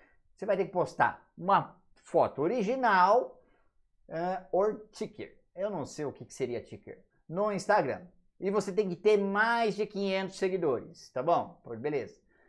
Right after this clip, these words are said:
Você vai ter que incluir a hashtag. Ah, tá. Beleza. Então, a gente, na postagem, a gente vai ter que digitar isso aqui. Eu vou ensinar você a postar pelo navegador também aqui. Então,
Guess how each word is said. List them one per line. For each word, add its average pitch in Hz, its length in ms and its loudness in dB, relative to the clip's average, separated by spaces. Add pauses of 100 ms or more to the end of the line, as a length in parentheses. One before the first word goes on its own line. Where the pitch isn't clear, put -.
(140)
Você 175 240 2
vai 196 180 4
ter 208 180 0
que 233 120 -4
incluir 202 480 2
a 117 120 -2
hashtag. 131 800 -2
Ah, 156 520 -4
tá. - 200 -14 (180)
Beleza. 123 520 -8
Então, - 140 -12
a 110 40 -10
gente, 131 240 -10
na 147 220 0
postagem, 135 880 -2 (260)
a 113 60 -16
gente 104 180 -12
vai 120 180 -4
ter 120 160 -8
que 131 100 -10
digitar 135 340 -4
isso 139 100 -6
aqui. 147 160 -6
Eu 170 60 0
vou 185 80 2
ensinar 190 300 -4
você 175 180 -6
a 180 40 0
postar 170 340 -2
pelo 170 200 -4
navegador 170 640 -2
também 131 220 -8
aqui. - 220 -18 (760)
Então, 196 480 2